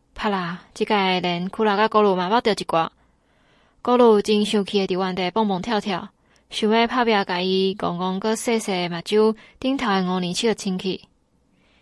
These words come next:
是迄边冲过来的，猫佛讲，一边七面边找咧哈利桌边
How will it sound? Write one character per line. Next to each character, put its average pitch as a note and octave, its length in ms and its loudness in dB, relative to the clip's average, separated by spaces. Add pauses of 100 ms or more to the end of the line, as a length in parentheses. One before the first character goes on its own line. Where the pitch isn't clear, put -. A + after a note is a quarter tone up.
是 - 160 -2
迄 D#4+ 160 4
边 C4 200 2
冲 A#3+ 160 2
过 A#3+ 80 2
来 G#3+ 340 6
的， G3+ 100 -10
猫 G3+ 160 -4
佛 F3+ 180 -6
讲， F#3 240 -4 (380)
一 - 80 -20
边 A3 180 4
七 C4+ 140 0
面 A#3+ 320 2 (240)
边 G3+ 260 -2
找 G#3 160 -4
咧 G3+ 320 2
哈 A3 160 -2
利 G3 300 2 (640)
桌 C4+ 160 4
边 G#3+ 320 2